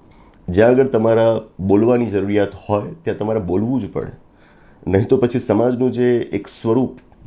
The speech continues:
આપણા પૂર્વજોએ આટલી મહેનત કરીને આપણને આ એક પ્રગતિશીલ સમાજ બનાવવા માટેની કોશિશ કરી છે, આટલું મહાન બંધારણ આપણને આપ્યું છે ને, જો એની આપણે કદર નહીં કરીએ, જ્યારે આપણે આ રીતે ખુલીને બોલતા નથી, ખોટાને ખોટું નથી કહેતા, વિરોધ નથી કરતા ને,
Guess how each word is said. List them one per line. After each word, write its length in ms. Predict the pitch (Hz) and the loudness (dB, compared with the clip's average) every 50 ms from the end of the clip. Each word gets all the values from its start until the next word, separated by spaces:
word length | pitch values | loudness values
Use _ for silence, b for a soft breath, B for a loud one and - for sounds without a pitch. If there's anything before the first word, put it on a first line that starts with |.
| - - - - _ _ _ _ _ _ _ - | -20 -20 -20 -20 _ _ _ _ _ _ _ -2
આપણા 200 | 90 - 113 107 | 0 0 0 0
પૂર્વજોએ 500 | - 113 110 117 123 127 110 120 120 113 | 0 0 2 4 4 4 4 4 4 2
આટલી 200 | 107 104 120 117 | 2 0 0 0
મહેનત 400 | 92 95 92 98 117 120 117 - | 0 0 0 0 0 -2 -2 -2
કરીને 260 | 113 104 107 110 104 | -2 -2 0 0 -2
આપણને 520 | 101 98 - 107 104 110 113 107 104 98 - B B B B B B - | -2 0 0 0 2 2 2 2 0 -2 -4 B B B B B B 0
આ 40 | 92 | 0
એક 180 | 104 - - | 0 0 0
પ્રગતિશીલ 560 | - 107 104 113 127 127 139 131 - - 131 123 | 0 2 4 4 2 2 0 -2 0 0 0 0
સમાજ 300 | 127 - 107 110 113 110 | 0 0 2 2 0 2
બનાવવા 300 | 104 107 107 107 110 107 | 2 0 2 2 2 2
માટેની 300 | 110 107 104 110 107 101 | 0 0 -2 -4 -6 -4
કોશિશ 400 | - 98 98 95 - 123 - - | -4 -6 -6 -4 -4 -6 -4 -4
કરી 200 | - 117 117 123 | -4 -2 -2 -2
છે, 120 | 117 - | -2 -2
આટલું 420 | 113 101 95 - 120 123 120 - - - | -2 -2 -2 0 0 0 0 0 -2 -2
મહાન 280 | 95 98 98 127 143 | 0 2 4 4 4
બંધારણ 280 | 131 123 113 113 117 120 | 4 2 2 2 2 0
આપણને 320 | 120 113 117 117 117 110 | 0 0 0 -2 -2 -2
આપ્યું 240 | 107 101 - 139 143 | -4 -4 -4 -6 -6
છે 180 | 143 - 156 - | -4 -6 -10 -10
ને, 80 | - - - b b b b b b b b b b b b b b 87 | -12 -16 -18 b b b b b b b b b b b b b b 2
જો 140 | 95 135 | 4 4
એની 320 | 143 - 110 123 151 165 160 | 4 6 4 4 4 6 4
આપણે 200 | 139 - 143 131 | 4 4 2 0
કદર 260 | - 117 117 120 110 | 0 2 2 2 2
નહીં 260 | 104 101 107 107 - | 4 2 2 0 0
કરીએ, 380 | - 87 76 80 80 - - - - _ - - - | -2 -4 -4 -2 -4 -6 -8 -12 -20 _ -20 -14 -6
જ્યારે 240 | 82 92 98 101 104 | 0 0 2 4 4
આપણે 480 | 98 95 - 110 110 107 98 90 85 - - | 4 2 4 2 2 2 2 0 -4 -4 -2
આ 60 | 90 | 0
રીતે 200 | 95 101 101 110 | 0 0 0 -4
ખુલીને 340 | 107 - - 101 104 104 104 | -4 -4 -2 -2 0 0 0
બોલતા 340 | 92 95 98 101 - 117 101 | 0 0 -2 0 0 0 0
નથી, 300 | 90 80 80 - 64 62 | 0 -2 -4 -6 -12 -14
ખોટાને 440 | - - - 101 - 107 104 107 101 | -14 -4 -4 -2 0 2 0 0 0
ખોટું 300 | - - 107 - 131 127 | -2 -4 -4 0 0 0
નથી 200 | 120 117 131 120 | 0 0 -2 -2
કહેતા, 380 | - 120 117 - - - - - - _ _ - - - - - - - - - | -2 -2 -4 -2 -4 -8 -8 -8 -14 _ _ -20 -20 -20 -20 -20 -20 -20 -16 -4
વિરોધ 300 | - 90 117 135 165 143 | 0 4 4 4 6 6
નથી 200 | 139 127 - 107 | 4 2 2 2
કરતા 280 | - 87 87 82 - 135 | 0 0 -2 0 0 -2
ને, 140 | 175 170 | -2 -2